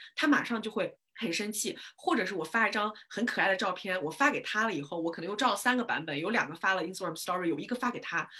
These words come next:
他看到我的 story，再看到我发那张照片，这是很正常的事情。我现在恋人经常收到我这些东西，没有任何人觉得有，有什么不对的。他收到我的照片的第一反应是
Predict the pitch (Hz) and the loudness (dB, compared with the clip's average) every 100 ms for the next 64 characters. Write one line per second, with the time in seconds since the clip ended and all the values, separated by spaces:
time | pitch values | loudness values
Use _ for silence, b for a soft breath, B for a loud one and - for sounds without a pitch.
0 | B - 294 330 302 196 165 185 175 151 | B -6 2 4 4 2 -2 -2 -2 -2
1 | 214 214 240 170 - 202 202 185 180 220 | -4 -4 0 0 0 -2 -2 -4 -6 0
2 | 254 - 269 - 285 175 170 - 175 165 | 2 4 2 2 -2 -2 -4 -6 -2 -2
3 | 165 302 262 240 208 285 330 180 - 175 | 0 0 2 0 0 -2 0 -2 0 0
4 | 151 135 160 165 180 262 453 330 339 220 | -2 -2 -2 -2 0 2 4 4 2 0
5 | 202 180 180 156 156 165 165 185 - 165 | 0 -2 0 0 0 -4 -4 -6 -4 -6
6 | 185 214 190 - B B B - 311 294 | -2 0 0 -4 B B B 2 2 4
7 | 294 262 165 120 175 165 175 190 214 - | 4 4 4 0 -4 -4 -6 -6 -4 -4
8 | 147 151 147 | -4 -4 -6